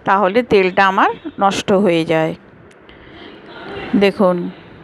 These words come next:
দেখুন, ঠিক এরকমভাবে তৈরি করে নেব। এরকমভাবে তৈরি করে একটা এয়ারটাইট কন্টেনারে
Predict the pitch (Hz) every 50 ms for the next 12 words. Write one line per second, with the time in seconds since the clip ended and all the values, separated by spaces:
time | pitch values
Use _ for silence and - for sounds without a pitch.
0 | - - - - - - - - - - - - - - - - - 349 311 294
1 | 302 - - 311 - - - - - - - - - - - - - - - -
2 | - - - - - - - - - - - - 160 - - - - - 156 160
3 | 160 160 - - 160 - - 160 175 170 160 151 - - 160 156 - - - -
4 | 294 294 294 - - - 226 208 - - - - - - - 190 214 202 - -
5 | 185 185 180 180 - - - - 226 247 247 - - - - - 202 208 202 185
6 | 190 202 202 196 208 208 190 190 233 311 480 539 - - - - - - - -
7 | - - - - - - - - - - - - 214 208 202 196 196 185 196 190
8 | 180 185 180 175 175 170 175 170 170 175 185 - - - - - - - - -
9 | 202 208 208 196 - 226 220 214 220 262 202 208 214 214 214 226 202 196 202 196
10 | 202 196 - 202 202 208 214 214 208 202 - 214 202 190 185 185 190 - - 220
11 | 202 202 202 - - 208 196 196 190 208 202 202 202 202 202 208